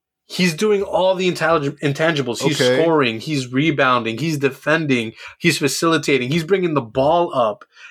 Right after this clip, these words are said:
Speaker 1: And at the same time, he's doing it on limited minutes. Limited minutes. I think the other night he had, like,
Speaker 2: <laughs>
Speaker 1: I think it was something like he played,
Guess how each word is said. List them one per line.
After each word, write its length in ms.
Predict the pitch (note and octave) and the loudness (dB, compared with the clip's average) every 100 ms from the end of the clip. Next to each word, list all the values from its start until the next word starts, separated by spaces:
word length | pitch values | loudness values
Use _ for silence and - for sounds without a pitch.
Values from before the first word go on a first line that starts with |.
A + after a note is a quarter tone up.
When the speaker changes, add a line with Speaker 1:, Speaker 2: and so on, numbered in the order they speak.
| - | -4
Speaker 1:
And 120 | D#3+ | 0
at 100 | F3+ | 0
the 80 | E3 | 0
same 240 | G3+ F#3+ | -2 -2
time, 240 | F3 G3+ E3+ | 0 0 0
he's 160 | E3+ | -2
doing 260 | D3+ G#3 G#3 | 0 0 2
it 120 | F#3 | 0
on 280 | D#3+ E3+ E3 | 0 0 0
limited 460 | F#3 F3+ F3 D#3 C3+ | 0 2 0 0 -2
minutes. 720 | D3+ G#3 D#3+ A2+ - - - _ _ - | -2 -2 -2 -4 -8 -12 -14 _ _ -4
Limited 440 | A3 G#3+ G3+ G3 | 0 2 2 2
minutes. 440 | F#3+ F3+ A#2 - - - - F3+ | 0 0 -2 -6 -16 -20 -8 -2
I 80 | G3+ | 0
think 180 | G#3+ | 0
the 120 | F3+ G3+ | 2 0
other 180 | F#3+ | 2
night 220 | E3+ F3 D3 | 2 0 0
he 240 | F3+ E3+ | 0 0
had, 260 | D#3 E3 D#3 | 2 0 2
like, 280 | B2+ - - | 0 0 0
Speaker 2:
<laughs> 20 | |
Speaker 1:
I 60 | |
think 140 | F#3+ F#3+ | 0 2
it 40 | |
was 80 | F3+ | 2
something 200 | F3+ E3 | 2 2
like 160 | B2+ - | 0 -2
he 60 | |
played, 460 | C#3+ E3+ D3+ C#3 | -2 2 2 2